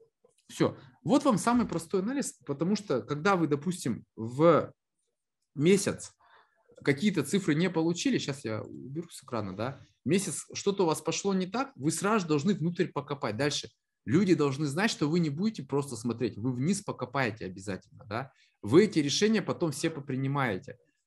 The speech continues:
То есть также я могу сказать, можно по брокерам делать. Да, недавно тут разбирали у одного тут города там низкая одобряемость. Все, я залез, посмотрел структуру, раз, раз, раз, опа. То есть у нас там есть два брокера, у которых хоть низкая, я говорю, хорошо, вы мне расскажите, что вы с ними делаете.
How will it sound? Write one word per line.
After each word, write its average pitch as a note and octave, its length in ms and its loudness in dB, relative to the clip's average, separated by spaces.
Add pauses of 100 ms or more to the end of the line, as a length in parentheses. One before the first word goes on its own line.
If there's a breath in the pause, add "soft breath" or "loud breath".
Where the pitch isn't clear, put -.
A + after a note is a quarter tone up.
То C#3 80 0
есть C3+ 120 0
также F3+ 260 4
я D#3+ 100 4
могу D3 220 -2
сказать, D3+ 240 -2
можно C#3+ 240 -2
по D3+ 120 -2
брокерам A#2+ 520 0
делать. G#2+ 260 0
Да, B2 120 2
недавно C3+ 380 2
тут B2 180 -6
разбирали C3+ 480 -2
у G#2+ 160 -2
одного A2+ 340 -4
тут G#2+ 140 -14 (320 soft breath)
города C3 420 6
там G#2 320 -4 (320)
низкая C3 420 2
одобряемость. A#2 720 -2 (260)
Все, - 200 -4
я F3 180 0
залез, A3 320 -4
посмотрел D#3 540 -8
структуру, D#3 560 -6
раз, D#3+ 260 -6
раз, C#3+ 200 -8
раз, D3+ 280 -4
опа. F3+ 380 -4 (420)
То C3 80 -4
есть - 140 -10
у - 20 -8
нас E3 180 -2
там C#3+ 140 -6
есть C#3 180 -4
два F3 160 0
брокера, C3+ 360 -6
у A2+ 40 -6
которых D3 320 -6
хоть C3+ 160 -12
низкая, D3 320 -8
я C#3 80 -6
говорю, G#2+ 160 -2
хорошо, B2+ 300 -4
вы C#3+ 60 -2
мне D#3+ 100 -2
расскажите, F#3 340 -6
что D3+ 200 -6
вы C3+ 80 -6
с - 100 -12
ними B2 180 -6
делаете. A2 440 -6